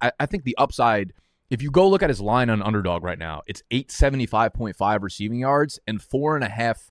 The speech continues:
receiving touchdowns. Like, he's still gonna be really good for them, for their offense, but statistically, this just won't be his year. This is, like, a thirty-one-year-old DeAndre Hopkins. And we look back at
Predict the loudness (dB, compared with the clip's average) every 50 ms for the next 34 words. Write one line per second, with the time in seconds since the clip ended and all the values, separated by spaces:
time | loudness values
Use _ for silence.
0 | _ -8 -6 -6 -6 -4 -2 -2 -2 0 -2 -4 -6 -6 -6 -6 -6 -8 -10 -12
1 | -12 -14 -16 -20 -20 -20 -16 _ -2 -2 0 0 0 -2 -2 -2 4 6 8 8
2 | 6 6 2 0 2 2 2 2 2 2 0 -2 0 0 2 2 0 0 -4 -2
3 | -2 0 0 -2 -4 -6 -8 -10 _ _ -4 -2 0 2 2 2 2 2 2 2
4 | 2 0 -2 -2 -4 -8 -16 _ _ _ _ _ 0 0 0 -2 -4 -6 -6 -2
5 | 2 4 4 4 4 2 -6 -4 -2 -2 0 0 0 -2 -4 _ _ _ _ _
6 | -4 -2 -2 -2 -2 -4 -6 -6 -4 -2 -4 -4 -2 -2 -4 -2 -2 -4 -4 -4
7 | -6 -6 -6 -8 -10 -16 _ _ _ _ -4 -2 -2 -2 0 0 0 2 0 0
8 | -4 -2 0 2 2 2 2 0 0 2 2 2 2 2 2 2 2 2 2 2
9 | 0 0 0 0 0 0 -2 0 2 2 2 2 0 -2 -8 -6 -4 -2 0 0
10 | 2 2 2 2 2 0